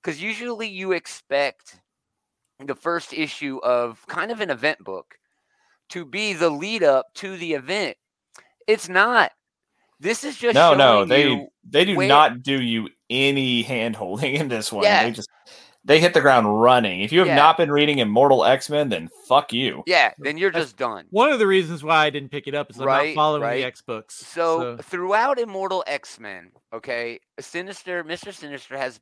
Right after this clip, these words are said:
Speaker 1: been fiddling with, you know, genetic shit, D N A, like he always does. But basically, the overarching crux of his plan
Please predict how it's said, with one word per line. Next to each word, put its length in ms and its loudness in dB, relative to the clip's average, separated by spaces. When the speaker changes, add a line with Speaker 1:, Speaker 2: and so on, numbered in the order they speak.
Speaker 1:
been 240 -14
fiddling 760 -8
with, 220 -6
you 120 -10
know, 100 -4
genetic 480 -10
shit, 280 -14
D 160 -16
N 120 -12
A, 100 -8
like 200 -8
he 100 -8
always 340 -4
does. 380 -12
But 240 -8
basically, 760 -8
the 240 -4
overarching 880 -4
crux 680 -8
of 180 -8
his 220 -10
plan 580 -16